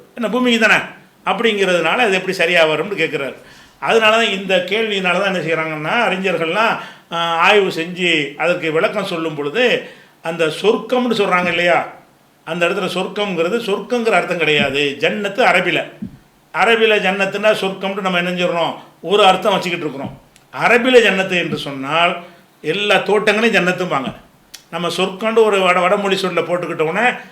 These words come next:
அது மறுமையில உள்ள சொர்க்கத்தை தான் குறிக்குதுன்னு நினச்சிக்கிட்டோம். ஆனா அரபியில வந்து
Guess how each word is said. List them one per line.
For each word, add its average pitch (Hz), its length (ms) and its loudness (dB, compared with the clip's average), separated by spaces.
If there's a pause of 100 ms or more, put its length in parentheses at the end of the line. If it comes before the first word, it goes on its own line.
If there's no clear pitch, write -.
(160)
அது 175 180 -2
மறுமையில 208 440 2
உள்ள 185 280 2
சொர்க்கத்தை 175 480 -2
தான் 196 260 -2
குறிக்குதுன்னு 180 420 -4
நினச்சிக்கிட்டோம். 175 480 0 (420)
ஆனா 160 340 -2
அரபியில 226 380 2
வந்து 165 640 -2